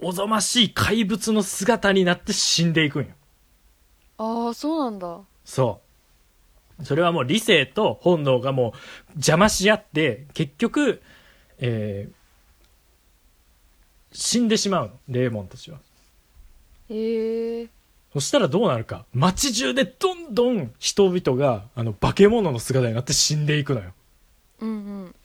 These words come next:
Speaker 1: そしたら、それまでは、こ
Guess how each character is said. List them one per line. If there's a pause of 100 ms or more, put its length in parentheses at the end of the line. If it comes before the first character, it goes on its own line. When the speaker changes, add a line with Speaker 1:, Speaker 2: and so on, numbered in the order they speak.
(1400)
Speaker 1:
そ
し
た
ら、
そ
れ
ま
で
は、
こ